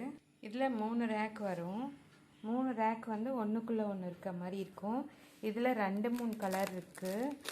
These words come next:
So, கலருக்கு தகுந்த மாதிரி ரேட் வந்து டிஃபரன்ஸ் வரும். இதை ஒ-, பிரிச்சுட்டு காமிக்கிறேன். ஈஸியா மாட்டிக்கிற மாதிரி தான் இருக்கு.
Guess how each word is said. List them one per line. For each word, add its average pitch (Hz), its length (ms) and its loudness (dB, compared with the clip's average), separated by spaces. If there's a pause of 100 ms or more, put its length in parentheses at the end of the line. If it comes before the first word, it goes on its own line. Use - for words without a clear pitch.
(280)
So, 233 120 2
கலருக்கு 226 540 8
தகுந்த 208 260 2
மாதிரி 208 280 0 (800)
ரேட் 233 360 4
வந்து 214 160 2
டிஃபரன்ஸ் 214 520 0
வரும். 202 400 0 (1900)
இதை 202 280 -2
ஒ-, 190 240 -6 (100)
பிரிச்சுட்டு 214 360 -6 (100)
காமிக்கிறேன். 185 480 -4 (220)
ஈஸியா 240 520 0 (340)
மாட்டிக்கிற 196 480 -2
மாதிரி 190 220 -4
தான் 202 220 -2
இருக்கு. 185 420 -4